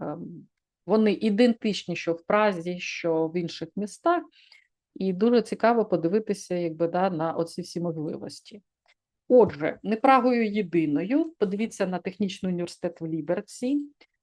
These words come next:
До того ж, там теж є підготовче відділення для іноземців, можна звернути на це увагу. Якщо ви вже обрали спеціальність в цьому університеті, можливо, є сенс і там готуватися.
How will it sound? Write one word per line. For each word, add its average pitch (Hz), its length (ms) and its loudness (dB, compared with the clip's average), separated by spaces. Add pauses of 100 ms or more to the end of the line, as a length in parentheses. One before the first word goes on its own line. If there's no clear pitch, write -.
До 170 180 -12
того 247 320 4
ж, - 140 -10
там 233 220 2
теж 226 320 0
є 208 100 0
підготовче 208 640 -2
відділення 165 600 -2
для 190 160 -6
іноземців, 208 640 -4
можна 208 260 -6
звернути 196 460 -4
на 190 120 -6
це - 160 -8
увагу. 180 480 -4
Якщо 180 380 -2
ви 190 220 -2 (100)
вже 180 340 -2
обрали 190 460 2
спеціальність 175 600 -4
в - 40 -20
цьому 175 180 -4
університеті, 185 600 -2
можливо, 214 400 0
є 190 180 -2
сенс 196 400 -4
і 196 60 -10
там 180 220 -2
готуватися. 185 800 -6